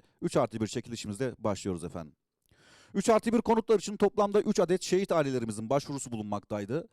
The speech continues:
Kontenjan gereği hak sahibi oldular. İsimlerini okuyorum. Füsun Alkan, Hasan Durmaz, Murat Bacak.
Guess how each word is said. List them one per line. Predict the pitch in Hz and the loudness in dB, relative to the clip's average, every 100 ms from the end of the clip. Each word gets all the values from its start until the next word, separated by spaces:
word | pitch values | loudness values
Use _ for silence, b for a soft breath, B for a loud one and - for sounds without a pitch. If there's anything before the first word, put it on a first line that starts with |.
| _ | _
Kontenjan | - 170 170 151 156 | -2 -2 0 0 0
gereği | 139 135 | 0 0
hak | 139 156 | 2 -2
sahibi | - 120 104 | -2 -2 0
oldular. | 98 92 107 156 | 0 0 -2 -2
İsimlerini | 139 - 131 104 | -6 -8 -6 -2
okuyorum. | 98 - 95 127 180 _ _ _ b b b | -4 -2 -2 -2 -6 _ _ _ b b b
Füsun | - 185 196 170 - | 0 2 2 2 2
Alkan, | 127 120 139 170 185 _ _ _ | 0 2 -2 -2 -6 _ _ _
Hasan | 175 180 165 127 107 | 0 4 4 2 2
Durmaz, | 123 127 151 175 - _ _ _ | 2 2 -2 -2 -8 _ _ _
Murat | 160 175 170 - | 4 4 4 2
Bacak. | 143 110 - - | 2 2 -2 -8